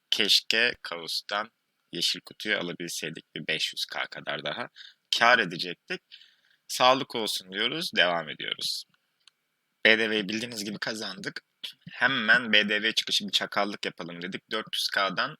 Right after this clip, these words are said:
kırmızı kutu bayı, e, bir M'den de yeşil kutu bayağı açtık. Bundan yirmi tane kırmızıdan, on tane de yeşilden açtım. Ya tutarsa diye açtım. Kısa bir, e, mola vereceğim şimdi o yüzden. E,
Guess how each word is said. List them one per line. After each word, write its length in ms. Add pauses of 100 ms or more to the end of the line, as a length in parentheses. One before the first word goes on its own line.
(140)
kırmızı 340
kutu 340
bayı, 280 (580)
e, 340
bir 280
M'den 380
de 180 (560)
yeşil 300
kutu 320
bayağı 260
açtık. 500 (280)
Bundan 380
yirmi 240
tane 340
kırmızıdan, 520
on 200
tane 380
de 60
yeşilden 460
açtım. 420 (360)
Ya 140
tutarsa 580
diye 280
açtım. 520
Kısa 280
bir, 220
e, 340
mola 320
vereceğim 400
şimdi 340
o 120
yüzden. 500 (580)
E, 40